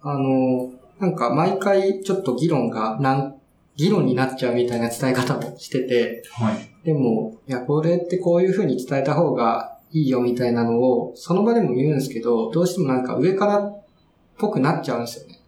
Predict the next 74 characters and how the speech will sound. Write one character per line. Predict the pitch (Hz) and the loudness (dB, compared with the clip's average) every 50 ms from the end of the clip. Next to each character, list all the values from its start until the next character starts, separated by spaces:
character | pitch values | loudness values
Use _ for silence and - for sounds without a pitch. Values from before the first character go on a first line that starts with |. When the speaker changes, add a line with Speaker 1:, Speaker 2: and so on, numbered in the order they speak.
| - | -8
Speaker 2:
う | - 127 135 135 135 127 123 117 117 113 110 | -4 0 0 2 2 0 0 0 0 2 2
ん。 | 110 | 0
Speaker 1:
普 | 110 - | 0 -2
通 | - 135 123 120 | 0 0 0 0
に | 120 120 120 120 120 - - - | 0 0 -2 -4 -6 -10 -8 -4
伝 | 123 117 117 | -2 0 0
え | 117 113 113 | 0 -2 -2
る | |
と。 | 113 113 113 110 - - - - - - - - - | -2 -2 -2 -2 -4 -8 -14 -20 -20 -20 -20 -12 -6
で、 | 143 139 135 | -4 -2 -2
し | 131 - | -2 -2
か | 160 196 | 0 0
も | 165 127 | 0 0
そ | - - 175 180 | 0 0 0 0
の、 | 196 202 196 202 - - - - - - _ _ _ _ _ _ _ _ _ - | 0 0 -2 -6 -10 -14 -18 -20 -20 -20 _ _ _ _ _ _ _ _ _ -8
あ | 147 143 | -4 -4
の、 | 135 | -2
新 | - - 233 254 254 | -2 0 2 2 2
卒 | - 277 - - | 2 0 0 0
と | 302 294 | 0 0
か | 262 160 | 2 2
だ | 131 120 | 0 0
っ | - | 0
た | - | 0
ら | 131 127 | 0 0
ま | 127 135 139 | 2 2 2
だ | 131 123 117 - - - - - _ _ _ _ _ _ - | 2 2 0 0 -2 -8 -12 -18 _ _ _ _ _ _ -2
言 | 165 165 190 196 | 0 2 2 2
え | |
ば | - 131 123 | 2 2 2
い | 131 | 2
い | 127 | 0
だ | 127 127 | 0 -2
け | 127 - 147 135 135 135 135 | -2 -2 0 2 2 2 2
な | 131 123 120 | 2 0 0
ん | 120 | -2
で | 113 | -4
す | - - | -6 -4
け | 123 120 | -2 0
ど、 | 123 120 113 110 - - - | 0 0 0 -2 -4 -4 -2
今 | 147 180 202 220 | 0 2 2 2
ま | 240 240 | 2 2
で | 196 147 123 120 - - | 2 2 2 0 0 -2
い | 131 | -2
ろ | 135 147 151 | 0 0 2
ん | |
な | 160 160 | 2 0
こ | 160 180 | 0 -2
と | 170 156 | -2 0
を | 120 | 0
や | 117 113 | 0 0
っ | 117 | -2
て | - - | -2 -4
き | - - | -4 -4
た | - 117 | -4 -6
人 | - - 131 | -4 -4 -4
に | 123 120 | -4 -2
対 | 123 117 113 | -2 -2 -2
し | - - | -2 -4
て、 | - 123 117 110 110 110 - - | -2 -2 -2 0 -2 -4 -6 -10
Speaker 2:
は | - 123 120 | -6 -4 -2
い。 | 117 | 0
Speaker 1:
そ | 156 156 | 0 0
う | |
い | 156 | 0
う | |
こ | 156 - | 0 -2
と | - 127 | -2 -2
を | 120 | 0
言 | 123 127 | 0 2
う | 127 | 0
の | 117 110 - | 0 -2 -4
っ | - | -4
て、 | 117 123 117 113 - - - | -4 -2 -2 -2 -4 -8 -12